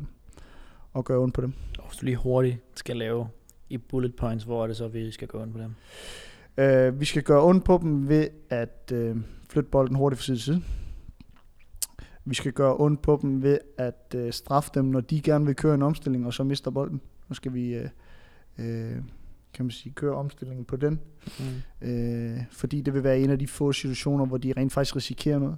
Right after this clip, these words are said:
Speaker 2: Ja, satser
Speaker 1: Øh,
Speaker 2: lidt.
Speaker 1: hvor de satser noget, hvor de
Speaker 2: Ja.
Speaker 1: kommer afsted med mange, øh, spillere. I hvert fald sådan, det har været tidligere. Øhm, det vil jeg sige, det er sådan de to primære, øh,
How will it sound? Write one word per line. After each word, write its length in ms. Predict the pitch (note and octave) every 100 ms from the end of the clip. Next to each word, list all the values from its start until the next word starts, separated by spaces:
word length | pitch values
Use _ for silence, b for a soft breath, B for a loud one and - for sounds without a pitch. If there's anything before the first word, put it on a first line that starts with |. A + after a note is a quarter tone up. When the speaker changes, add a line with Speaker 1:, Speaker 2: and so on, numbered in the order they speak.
| -
Speaker 2:
Ja, 180 | C3 A#2
satser 320 | - A#2+ A2+
Speaker 1:
Øh, 60 | A#2+
Speaker 2:
lidt. 80 | B2+
Speaker 1:
hvor 80 |
de 100 | C3+
satser 300 | A#2 C#3 -
noget, 200 | D3 C#3
hvor 100 | C#3
de 80 | C3
Speaker 2:
Ja. 60 | B2
Speaker 1:
kommer 240 | C3 B2
afsted 260 | A#2+ - C3
med 100 | C3
mange, 320 | B2+ C3 C3+
øh, 60 | B2
spillere. 340 | - C3+ C#3 - B B B B
I 80 | -
hvert 140 | C3
fald 100 | B2+
sådan, 200 | - B2+
det 80 | B2
har 80 | A2+
været 320 | A#2 A#2+ B2
tidligere. 340 | - D3 C#3 C#3 - - B B B B B A#2
Øhm, 1200 | A2+ A2 A2 A2 A2 A2 A2+ A2 - - - - - _ _ - - - - _ - _ _ _ - - -
det 80 |
vil 80 | C#3
jeg 100 | C#3
sige, 160 | - C3+
det 60 |
er 40 | C#3
sådan 180 | D3 C#3+
de 60 |
to 320 | - D3 C#3+ -
primære, 320 | C#3+ C#3 B2+ - - - - - -
øh, 60 | -